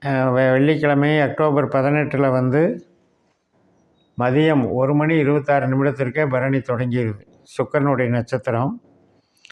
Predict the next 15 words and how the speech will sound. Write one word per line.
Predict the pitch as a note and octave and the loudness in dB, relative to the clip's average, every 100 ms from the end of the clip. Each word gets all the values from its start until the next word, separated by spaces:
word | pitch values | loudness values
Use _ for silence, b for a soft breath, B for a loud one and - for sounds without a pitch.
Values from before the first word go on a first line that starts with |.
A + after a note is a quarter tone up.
| b b _ | b b _
சனிக்கிழமை | - B2+ D3 D#3 D#3 D3+ | -6 -2 0 2 2 2
பத்து | C#3 C3 D3+ | 0 0 0
நாற்பத்தாறு | D3 C#3+ C#3 A2+ C3 B2 | 0 0 0 0 0 2
வரைக்கும் | B2 C3 D3+ | 0 0 -2
இருக்கு. | B2 A#2 A#2 C#3 C4+ _ _ _ | -2 -2 -2 -2 -6 _ _ _
சுக்கிரன் | _ - C#3 - D#3+ D#3+ | _ -6 -4 0 0 2
நமக்கு | C#3+ C#3 C3 E3+ F#3+ B B B B B B _ | 2 0 0 -2 -2 B B B B B B _
அனுஷ | A#2 C#3+ E3+ F3 | -2 0 2 2
நட்சத்திரத்துல | D#3+ C#3 C3+ B2+ B2 C#3+ C#3+ | 0 0 0 0 -2 0 0
மாறிடுறார். | B2+ A#2+ G#2 A2+ G#2 - _ _ | 0 0 -2 -2 -4 -8 _ _
நமக்கு | A#2 A2+ A#2+ | -6 -4 -2
ரெண்டாம் | A#2+ C3 D3+ C#3+ | -2 0 0 0
இடத்துல | C3 C#3+ D#3 | -2 0 0
விருச்சிக | A#2+ - D3+ | -2 -2 0
ராசியில | C#3 B2+ A2+ B2+ D#3 G#3+ | 0 -2 -2 -2 -2 -4